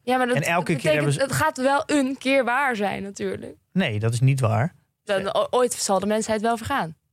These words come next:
Speaker 2: Ja, nou ja, dat gaan wij, iedereen die leeft, niet meemaken.
Speaker 1: Nou ja, en als je dan, o-, als de beurs dan crasht, maakt het ook niet meer uit, want dan ben je er toch niet
Speaker 2: Nee,
Speaker 1: meer.
Speaker 2: dus dat, ik, ik denk dat dat, eh, ik we-, ik weet nog heel goed het moment dat er werd een vraag in de podcast gesteld... toen net voor de verkiezingen van Biden en Trump. Toen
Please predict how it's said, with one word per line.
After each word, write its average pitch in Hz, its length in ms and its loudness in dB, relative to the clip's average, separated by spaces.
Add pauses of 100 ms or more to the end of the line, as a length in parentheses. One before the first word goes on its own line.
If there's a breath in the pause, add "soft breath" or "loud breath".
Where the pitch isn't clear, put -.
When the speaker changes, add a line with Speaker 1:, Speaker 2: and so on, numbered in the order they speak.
(640)
Speaker 2:
Ja, 127 280 0
nou 120 120 2
ja, 110 360 0
dat 107 180 0
gaan 123 160 -2
wij, 117 140 0
iedereen 127 220 2
die 120 100 4
leeft, 117 160 6
niet 120 120 6
meemaken. 131 640 2
Speaker 1:
Nou 214 140 -2
ja, 190 60 2
en 190 80 0
als 196 140 0
je 208 60 -4
dan, 196 160 0
o-, 190 140 -2
als - 400 -6
de 185 100 -4
beurs 185 260 0
dan 196 140 -4
crasht, 208 300 -2
maakt 202 120 0
het 175 80 -6
ook 202 60 0
niet 202 100 0
meer 180 140 2
uit, 190 100 -2
want 208 120 -10
dan 196 80 -4
ben 196 100 -2
je 196 60 -2
er 190 80 -6
toch 208 140 -12
niet 139 100 0
Speaker 2:
Nee, 131 140 4
Speaker 1:
meer. 98 80 -4
Speaker 2:
dus 113 140 0
dat, 123 160 0 (160)
ik, 135 240 -14
ik 135 180 -2
denk 139 200 0
dat 135 140 2
dat, 127 280 0 (280 soft breath)
eh, 123 240 0
ik 123 140 -4
we-, 143 100 -2
ik 147 100 -4
weet 160 100 0
nog 151 80 -2
heel 156 100 2
goed 156 100 2
het 151 80 2
moment 143 300 4
dat 135 200 0
er 131 120 2
werd 135 140 2
een 131 60 2
vraag 131 240 0
in 143 60 2
de 131 60 2
podcast 139 340 0
gesteld... 131 220 0
toen 131 200 6
net 147 200 4
voor 139 140 2
de 131 140 4
verkiezingen 135 580 2
van 117 260 2
Biden 127 360 2
en 113 120 2
Trump. 113 300 -4
Toen - 420 -20